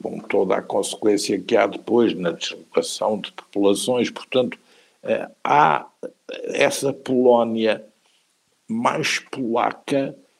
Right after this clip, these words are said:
é o que resulta de todo este processo atribiliário de várias guerras mundiais. Depois, a Polónia, na altura do Tratado de Versalhes,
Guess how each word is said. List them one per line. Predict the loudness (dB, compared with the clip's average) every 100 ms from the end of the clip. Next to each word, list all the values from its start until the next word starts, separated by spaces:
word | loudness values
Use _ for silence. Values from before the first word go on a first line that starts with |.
| 4
é | 6
o | 6
que | 4 4
resulta | 6 6 4 0 0 4 4 4
de | -2
todo | -4 4 6 6 2
este | 2 0 -2 2 2 0 -4
processo | -10 -6 0 2 2 0
atribiliário | 0 2 2 4 2 2 2 2 2 2 0 -4 -20 _ -14
de | -12
várias | 0 4 6 6 4 2
guerras | 4 4 4 0
mundiais. | -2 -2 2 2 2 -6 _ _ _ -4
Depois, | -2 0 6 6 6 0 -10 _ _ -2
a |
Polónia, | -2 -2 0 2 2 0 -2 -2 -8 _ _ _ _ _ _ _ -14
na | -4 -2 0 2 0 2 4 6 6
altura | 6 4 4 0 2 4 4 0 -14 _ _ _ _ _ _ -14
do | -10 -4 -4
Tratado | -2 0 0 2 2 2
de | 4
Versalhes, | 4 4 2 2 2 -2